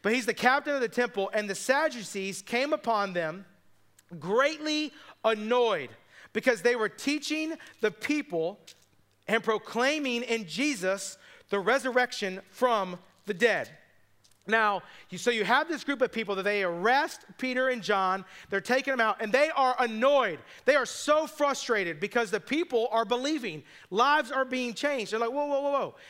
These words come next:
So let me point out the Sadducees. The Sadducees are really frustrated and annoyed for two reasons. One, they hated Jesus. And the reason they hated Jesus is because he was a threat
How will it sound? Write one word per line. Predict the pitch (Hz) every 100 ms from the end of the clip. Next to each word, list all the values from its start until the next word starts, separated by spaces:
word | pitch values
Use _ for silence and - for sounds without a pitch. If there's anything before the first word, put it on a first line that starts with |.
| - -
So | - 214
let | 302
me | 359
point | - 269 269 240
out | 220 202
the |
Sadducees. | 180 - 240 175 151 147 107 - - -
The | 185
Sadducees | - 277 339 311 233 226 208 202 -
are | 202
really | 185 214 294 269 220 202 - - _
frustrated | - 233 220 240 208 202
and | 202 202
annoyed | 196 202 196
for | 190
two | 180 - 262
reasons. | 226 170 147 131 -
One, | - 156 185 311 269 202 208 214 - - _
they | - 240
hated | 196 196 277 277 226
Jesus. | 175 233 147 120 - - _ - -
And | 214
the | 208
reason | 196 269 330 311
they | 269 214
hated | 226 226 175
Jesus | 151 240 185 185 -
is | 185
because | 185 208 202
he | 147 277
was | 269 -
a | 180
threat | - 240 262 220